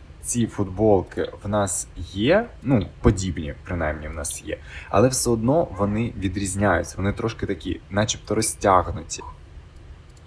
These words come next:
Вони більш деталізовані в плані текстури. Ось подивіться на цей худак. Це просто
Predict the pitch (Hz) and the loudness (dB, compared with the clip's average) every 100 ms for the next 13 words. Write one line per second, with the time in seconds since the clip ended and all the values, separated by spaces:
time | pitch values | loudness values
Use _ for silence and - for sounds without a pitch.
0 | - 107 107 117 135 120 95 113 - 95 | -4 0 4 4 4 2 0 0 2 0
1 | 104 98 95 110 123 113 110 98 - 104 | 0 0 2 4 4 2 0 -4 -2 2
2 | 107 110 110 - 117 - - - 90 82 | 4 4 2 0 -2 -2 -4 -2 0 0
3 | 78 - - 92 - 87 87 104 - 92 | -2 -6 -8 -6 -6 -8 -8 -6 -6 -6
4 | - 92 - 92 85 85 82 - - - | -6 -8 -6 -8 0 0 0 -6 -20 -20
5 | - - - - - - - - - 113 | -20 -20 -20 -18 -18 -14 -12 -8 -4 -2
6 | 120 - - 107 | -4 -8 -10 -8